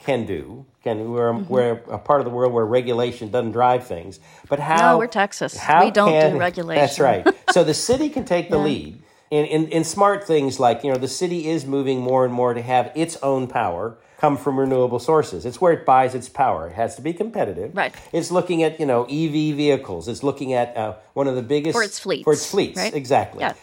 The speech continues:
Speaker 1: And, and one of the
Speaker 2: So they
Speaker 1: big
Speaker 2: can just have one charging station and
Speaker 1: And which has,
Speaker 2: all those city
Speaker 1: which has
Speaker 2: trucks
Speaker 1: a power
Speaker 2: pull.
Speaker 1: issue, and it's partnering with CenterPoint, who
Speaker 2: Right.
Speaker 1: owns all the street lights, to make sure some of those are renewable. It's looking at one of its biggest footprint is cleaning and moving water.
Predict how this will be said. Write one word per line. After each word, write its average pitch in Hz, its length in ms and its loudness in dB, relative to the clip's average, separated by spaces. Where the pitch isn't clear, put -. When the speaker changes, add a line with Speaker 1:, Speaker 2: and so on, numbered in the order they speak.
Speaker 1:
And, 151 280 -2
and 156 120 2
one 165 120 4
of 160 80 2
the 151 60 -2
Speaker 2:
So 143 140 -4
they 185 60 2
Speaker 1:
big 190 120 4
Speaker 2:
can 214 140 -4
just 208 160 -4
have 190 160 2
one 190 160 0
charging 180 340 -4
station 160 500 -10
and 131 200 -12
Speaker 1:
And 131 320 -6
which - 160 0
has, 117 200 2
Speaker 2:
all 156 160 4
those 180 200 -4
city 185 140 2
Speaker 1:
which 175 60 0
has 151 80 6
Speaker 2:
trucks 165 200 4
Speaker 1:
a - 40 -8
power 156 340 6
Speaker 2:
pull. 123 80 0
Speaker 1:
issue, 117 200 -4
and 120 80 0
it's - 120 -8
partnering 147 400 0
with 143 120 0
CenterPoint, 165 480 -2
who 110 60 -4
Speaker 2:
Right. 131 120 0
Speaker 1:
owns 131 140 -2
all 139 160 2
the 139 100 -6
street 202 300 -4
lights, 104 340 -4
to - 80 -12
make 117 160 -4
sure 135 200 -8
some 135 180 -4
of 131 60 0
those 147 260 0
are 117 60 -6
renewable. 90 500 -8
It's 143 200 -2
looking 165 340 0
at 135 220 -2
one 131 140 0
of 123 80 -2
its - 160 -6
biggest 160 360 -4
footprint 123 460 -4
is 113 160 -4
cleaning 147 460 -2
and 120 100 -2
moving 127 300 0
water. 135 420 2